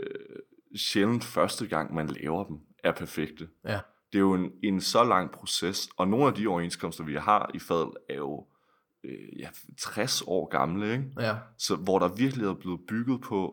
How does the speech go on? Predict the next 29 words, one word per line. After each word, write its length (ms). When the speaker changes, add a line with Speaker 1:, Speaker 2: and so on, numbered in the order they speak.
Speaker 1:
og 60
hvor 140
man 140
har 120
arbejdet 500
hårdt 280
for 100
at 60
gøre 120
det 120
bedre 220
og 100
bedre. 300
Speaker 2:
Mhm. 340
Speaker 1:
Og 80
nu, 340
hvor 160
vi 80
har 80
skulle 200
starte 320
fra 60
scratch 500
med 100
den 140
her 100
nye 400
simulationsansattes 920
overenskomst, 640